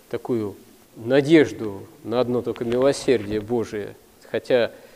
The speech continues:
и христианину это должно быть свойственно, но иметь и понуждение все-таки себя к каждодневному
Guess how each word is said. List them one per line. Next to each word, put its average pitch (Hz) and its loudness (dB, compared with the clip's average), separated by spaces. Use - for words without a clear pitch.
и 110 -4
христианину 123 -2
это 151 0
должно 107 -8
быть 104 -18
свойственно, 104 -8
но 190 -2
иметь 143 2
и 147 2
понуждение 143 2
все-таки - -12
себя 165 2
к - -20
каждодневному 127 0